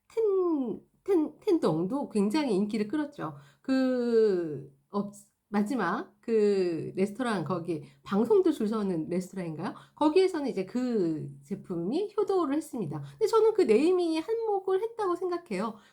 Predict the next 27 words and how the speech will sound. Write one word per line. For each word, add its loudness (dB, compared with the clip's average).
고객 0
관점에서 -2
대통령 2
텐동, 2
모든 4
대통령이 2
먹었던 -2
텐동 0
했더니 -4
이제 -6
거기 -6
먹방러 -6
이제 -6
한 -2
분이 -6
"오, 6
임금의 0
밥상?" -6
이러더라고요. -4
어, 0
저는 6
그걸 4
보면서 2
고객들은요, 2
자신들 2
입장에서의 0
이점을 2